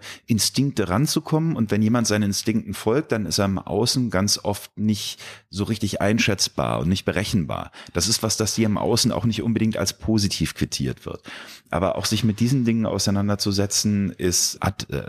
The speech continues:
hat durchaus einen, einen Benefit im Leben.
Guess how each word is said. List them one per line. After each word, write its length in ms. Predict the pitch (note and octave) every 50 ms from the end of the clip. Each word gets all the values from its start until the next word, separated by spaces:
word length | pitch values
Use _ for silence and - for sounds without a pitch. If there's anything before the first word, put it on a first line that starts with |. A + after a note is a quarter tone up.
| -
hat 180 | - - - -
durchaus 300 | G2+ G#2 G#2+ - G#2 -
einen, 240 | G2+ G2 F#2 F#2 F2+ - - - - - - - _ -
einen 180 | - G2 F#2+ E2+
Benefit 580 | - G2 C#3 D3+ A2 - - C#2+ - - - - - - - - _ _ _ -
im 180 | - D2 C#2 C#2
Leben. 320 | C2+ C2 B1+ - C2+ C2